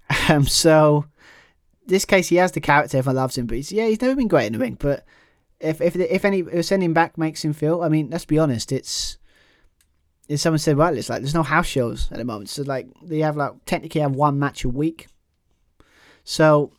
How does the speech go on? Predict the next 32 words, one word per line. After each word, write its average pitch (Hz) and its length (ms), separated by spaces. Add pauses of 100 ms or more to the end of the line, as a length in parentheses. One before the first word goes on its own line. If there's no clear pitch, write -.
(120)
maybe 165 260
that, 160 120
maybe 165 280
he's 143 180
getting 147 240
a 143 40
bit 139 160
rusty. 147 360
Normally 131 280
we 127 100
have 120 140
three - 240
or 131 40
four 147 180
matches 123 340
a - 40
week. - 280 (680)
So 139 280
it's - 120
not 175 80
that 143 160
bad. 139 180
And 143 80
obviously, 135 380 (440)
not 202 180
a 196 40
big 170 180
deal, 151 240
but 127 280 (560)
it 156 80
depends 180 360
on, 170 320